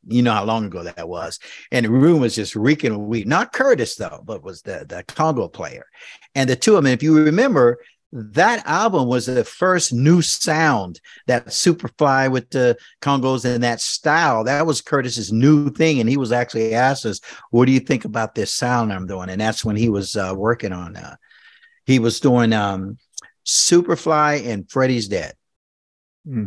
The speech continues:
Speaker 1: Those were the two that he was doing that day, that they were just, cr-, just creating it.
Speaker 2: Wow. So I think
Speaker 1: Yeah.
Speaker 2: that would be, like, seventy-two, maybe?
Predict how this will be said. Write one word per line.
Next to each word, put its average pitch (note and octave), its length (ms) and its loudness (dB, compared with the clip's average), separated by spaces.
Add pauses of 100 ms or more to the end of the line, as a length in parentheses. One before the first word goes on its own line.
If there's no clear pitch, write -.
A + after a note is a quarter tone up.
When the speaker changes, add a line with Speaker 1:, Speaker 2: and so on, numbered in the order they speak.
(120)
Speaker 1:
Those A#2+ 280 2
were A#2 80 -2
the G2+ 100 -6
two C3 440 2
that A2 140 2
he A2+ 60 2
was G#2 160 -2
doing G#2 260 -2
that F2+ 180 -8
day, D#2 280 -12 (400)
that F#2+ 100 -12
they G2 140 -6
were F#2+ 140 -6
just, - 300 -4
cr-, - 180 -8
just D#3 320 -2
creating A2+ 480 -4
it. E2 120 -20 (1400)
Speaker 2:
Wow. F#2 460 -2 (840)
So A2+ 380 0
I G#2 80 -2
think A2 220 -2
Speaker 1:
Yeah. D#2+ 140 -10
Speaker 2:
that A#2 220 0
would A2 160 0
be, G#2+ 100 0
like, G2 180 -2
seventy-two, A2+ 800 -4
maybe? C#3 380 -2